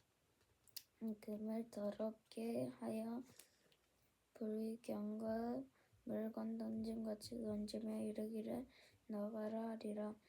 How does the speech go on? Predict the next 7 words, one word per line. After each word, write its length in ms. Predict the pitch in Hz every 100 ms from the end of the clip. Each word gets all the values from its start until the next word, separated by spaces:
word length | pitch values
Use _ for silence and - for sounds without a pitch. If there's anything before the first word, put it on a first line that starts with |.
| - _
내가 360 | 220 220 226 226
땅에 380 | 240 226 233 233 -
뿌린 460 | 233 240 233 240
종자에 600 | 240 208 220 220 220 220
주께서 720 | 233 240 - 233 220 - 262 - - - - -
비를 640 | 226 233 226 226 233 240
주사, 1300 | - 240 220 214 220 226 - _ - 226 220 233